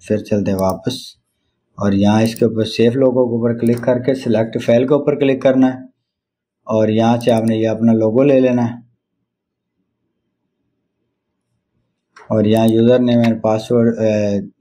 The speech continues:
ये अल्ट्रा टेक्स्ट और Title, Title ये लाजमी आपने लगा लेना है और यहाँ से इसको crop कर देना है।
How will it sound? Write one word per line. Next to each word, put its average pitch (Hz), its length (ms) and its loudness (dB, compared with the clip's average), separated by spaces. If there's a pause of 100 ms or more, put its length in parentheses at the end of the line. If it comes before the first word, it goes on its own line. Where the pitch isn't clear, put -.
ये 107 120 2 (680)
अल्ट्रा 120 240 2
टेक्स्ट 135 360 0
और 117 200 0
Title, 107 480 -2 (480)
Title 110 340 0
ये 113 300 0
लाजमी 120 380 4
आपने 127 280 2
लगा 117 280 2
लेना 113 260 0
है 101 260 -12 (800)
और 110 180 0
यहाँ 113 220 2
से 117 100 -2
इसको 113 280 0 (240)
crop 113 380 0
कर 98 160 0
देना 92 260 -8
है। 90 160 -12